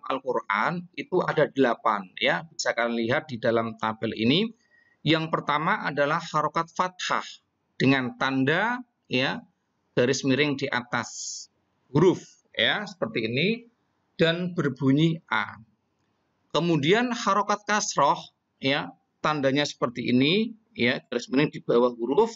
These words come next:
dan berbunyi I. Kemudian yang ketiga adalah harokat dhammah, ya, bentuknya seperti ini, anak-anak,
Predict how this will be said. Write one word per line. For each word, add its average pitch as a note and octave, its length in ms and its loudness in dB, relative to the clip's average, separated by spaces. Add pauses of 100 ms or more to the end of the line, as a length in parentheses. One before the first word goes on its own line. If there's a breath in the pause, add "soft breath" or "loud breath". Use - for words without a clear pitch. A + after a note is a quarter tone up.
(400)
dan F3 320 -2
berbunyi D#3+ 640 4 (480)
I. B2+ 320 2 (1400)
Kemudian F3+ 480 4
yang A3+ 240 2
ketiga C#3+ 720 0 (160)
adalah B2+ 280 0
harokat E3+ 600 0
dhammah, E3+ 440 0 (760)
ya, E3+ 320 -2 (400)
bentuknya C3 400 0
seperti C3 480 -4
ini, F3 160 2
anak-anak, F3+ 480 -2